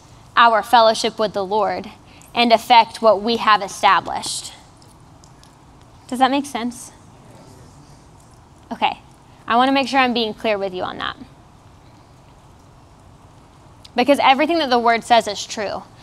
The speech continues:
Psalm ninety-one is true. Psalm ninety-one is true. It is established.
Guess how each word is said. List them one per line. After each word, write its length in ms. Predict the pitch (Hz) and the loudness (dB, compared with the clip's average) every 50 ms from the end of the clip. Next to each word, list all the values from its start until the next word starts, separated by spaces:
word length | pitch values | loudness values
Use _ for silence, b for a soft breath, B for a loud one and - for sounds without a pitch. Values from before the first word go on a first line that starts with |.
| b b b | b b b
Psalm 240 | b - 254 254 262 | b 0 2 2 2
ninety-one 480 | 262 262 285 285 285 269 240 240 254 226 | 2 2 2 2 0 0 0 0 0 -2
is 200 | 214 - - - | -4 -6 -10 -12
true. 420 | - - - 226 202 139 - - B B B B B B - - - - - - - - - - - - - - - - - - - - - - - - - - - - _ - - - - - - - - - - - _ _ - - - - - | -12 -8 -8 -8 -8 -8 -12 -14 B B B B B B -20 -20 -20 -20 -20 -20 -20 -20 -20 -20 -20 -20 -20 -20 -20 -20 -20 -20 -20 -20 -20 -20 -20 -20 -20 -20 -20 -20 _ -20 -20 -20 -20 -20 -20 -20 -20 -20 -20 -20 _ _ -20 -20 -20 -20 -6
Psalm 260 | - - 262 262 254 | 0 0 2 2 2
ninety-one 460 | 247 247 269 285 269 262 247 262 254 233 | 2 2 2 2 2 2 2 2 2 2
is 180 | 208 - - | 0 -2 -4
true. 320 | - - 233 202 - - - - - - - - _ _ _ - - - - - - - - - - - - _ - - - - - - - - - _ _ _ - - - - - - - - - - - _ - - - | -6 -6 -6 -6 -6 -8 -12 -14 -20 -20 -20 -20 _ _ _ -20 -20 -20 -20 -20 -20 -20 -20 -20 -20 -20 -20 _ -20 -20 -20 -20 -20 -20 -20 -20 -20 _ _ _ -20 -20 -20 -20 -20 -20 -20 -20 -20 -20 -20 _ -18 -4 0
It 160 | 247 262 254 | 2 4 4
is 120 | 233 202 | 2 2
established. 880 | 214 196 - - 233 214 196 190 190 180 170 - - - - - - | 0 -4 -2 0 2 2 2 0 -2 -6 -8 -8 -10 -10 -12 -12 -14